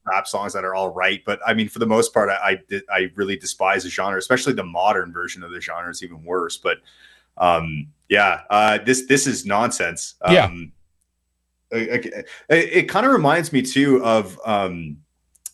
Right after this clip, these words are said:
Speaker 1: like, it's, it, pe-, people wanna cling to something, and I, I don't think they,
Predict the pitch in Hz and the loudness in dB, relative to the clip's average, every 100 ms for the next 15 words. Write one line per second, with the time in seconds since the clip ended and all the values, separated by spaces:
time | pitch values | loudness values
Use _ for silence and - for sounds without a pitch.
0 | _ 107 117 117 - _ _ _ _ _ | _ 2 2 2 -6 _ _ _ _ _
1 | _ _ _ _ _ _ _ _ _ _ | _ _ _ _ _ _ _ _ _ _
2 | - 151 - - 143 139 - - - - | 0 0 0 -2 -2 -2 -4 -6 -8 -14
3 | - 165 - - 254 240 214 - 170 180 | -2 0 2 0 4 4 2 0 -2 -2
4 | 151 127 110 107 113 127 123 131 170 202 | 0 0 0 0 2 2 2 2 0 -2
5 | 185 160 131 127 | 0 2 2 0